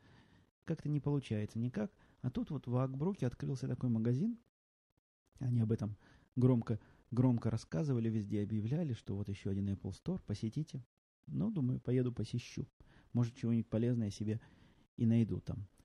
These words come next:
Хотя особо ничего покупать не собирался. Сел на машину, ввел в G P S маршрут. Ну, в общем, поехал, приехал туда.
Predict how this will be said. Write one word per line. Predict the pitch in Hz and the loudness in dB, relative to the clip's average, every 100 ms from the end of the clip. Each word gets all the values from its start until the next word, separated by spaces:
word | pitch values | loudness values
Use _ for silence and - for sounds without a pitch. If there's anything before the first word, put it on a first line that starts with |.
| _ _ | _ _
Хотя | - 123 | -6 0
особо | 127 139 123 | 0 2 0
ничего | 120 - 123 | 0 0 -2
покупать | 107 104 104 110 110 | -2 -4 -2 -4 -2
не | 107 | -2
собирался. | 117 107 101 92 - 113 _ _ - _ _ | -2 -2 -2 -4 -8 -12 _ _ -20 _ _
Сел | 151 135 | 0 2
на | |
машину, | 120 117 - 190 165 | 4 2 0 -2 -2
ввел | 131 120 131 | 0 2 2
в | 113 | 0
G | 120 | -4
P | - 117 | 0 0
S | 104 - _ _ _ _ - | 0 -6 _ _ _ _ -14
маршрут. | 143 135 123 117 165 220 247 _ _ _ _ _ _ _ - | 0 4 4 2 -2 -4 -6 _ _ _ _ _ _ _ -16
Ну, | 202 226 285 | -8 -4 -4
в | 320 | -6
общем, | - 208 | -6 -4
поехал, | 185 220 214 165 | -2 -2 -4 -6
приехал | - 180 208 196 | -2 -2 -2 -4
туда. | 175 175 170 | -4 -4 -4